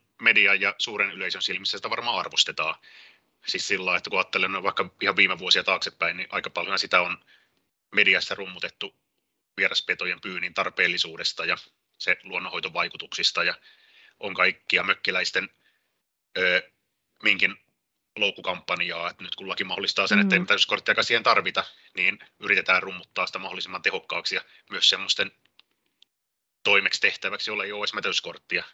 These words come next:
Speaker 1: niin sitä kautta niin kuin ison yleisön silmissä se varmaan on ehkä jotenkin hyväksyttävämpää kuin aikaisemmin, mut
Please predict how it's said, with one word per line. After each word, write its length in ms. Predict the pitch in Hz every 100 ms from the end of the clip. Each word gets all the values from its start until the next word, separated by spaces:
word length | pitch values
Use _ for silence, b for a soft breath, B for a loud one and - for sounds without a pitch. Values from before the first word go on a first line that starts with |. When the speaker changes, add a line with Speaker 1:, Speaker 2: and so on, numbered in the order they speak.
| -
Speaker 1:
niin 100 | 95
sitä 180 | 110 107
kautta 320 | 92 90 90
niin 100 | 92
kuin 160 | 117 135
ison 200 | 123 110
yleisön 260 | 104 104
silmissä 340 | 101 101 98 104
se 120 | 107
varmaan 460 | 110 104 104 104 - _ _ _ _ _ _ _ _ _ _ _ -
on 300 | 117 110 107 104
ehkä 360 | - - 107 _ _ _ _ _ _ _ _ _ _ _
jotenkin 340 | 101 98 92 95
hyväksyttävämpää 1000 | 98 - 101 - 95 101 98 98 95 87
kuin 180 | 95 95
aikaisemmin, 580 | 95 87 - 80 82
mut 180 | 80 -